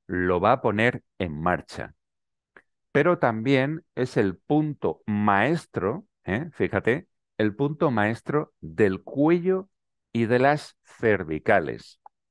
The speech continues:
Es un punto que nos va a servir para cuando tengamos tensión en la nuca,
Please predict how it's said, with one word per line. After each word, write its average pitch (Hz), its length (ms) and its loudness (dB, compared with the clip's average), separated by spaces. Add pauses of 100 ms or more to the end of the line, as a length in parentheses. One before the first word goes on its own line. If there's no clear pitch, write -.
(400)
Es 107 160 -4
un 113 180 -6
punto 123 640 -4 (180)
que 117 460 2
nos 85 360 -10
va 101 120 4
a 95 40 -2
servir 104 600 -2
para 82 300 0
cuando 76 320 -8
tengamos 92 720 -4 (640)
tensión 92 520 0
en 85 160 -2
la 80 140 0
nuca, 127 560 2